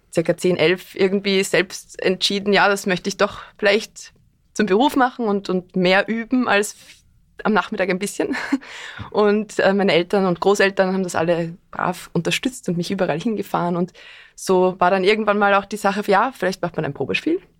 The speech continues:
Das heißt ja, noch mehr üben und sich bewerben, anmelden, hoffen, dass man eingeladen wird. Und das war dann im Bühnenorchester der Wiener Staatsoper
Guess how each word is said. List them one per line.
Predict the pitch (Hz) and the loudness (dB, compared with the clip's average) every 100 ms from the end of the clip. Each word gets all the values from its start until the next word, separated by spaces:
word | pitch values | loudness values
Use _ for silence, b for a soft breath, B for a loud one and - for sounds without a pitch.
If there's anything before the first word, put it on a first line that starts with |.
| B B B B | B B B B
Das | 196 - | -8 -2
heißt | 180 175 - | -2 0 0
ja, | 180 180 | 0 0
noch | 160 185 - | 0 2 2
mehr | 247 233 | 2 2
üben | 247 254 302 262 | 0 2 0 2
und | 214 214 208 - | 2 0 -2 -10
sich | 135 - - | -14 -8 -4
bewerben, | 160 175 226 240 | 0 2 2 0
anmelden, | 214 202 196 190 190 | 0 0 0 -2 -6
hoffen, | - | -4
dass | 175 - | -4 -2
man | 151 | -2
eingeladen | 180 220 214 190 202 | 0 2 2 2 2
wird. | 190 185 | 2 2
Und | 180 | 0
das | 180 - | -2 0
war | 165 | 2
dann | 175 180 170 | 2 0 0
im | 165 160 | -4 0
Bühnenorchester | 202 202 180 185 - | 2 2 2 -2 0
der | 175 | 0
Wiener | 170 160 | 0 0
Staatsoper | - - - 214 240 254 | 0 -2 -2 -2 0 0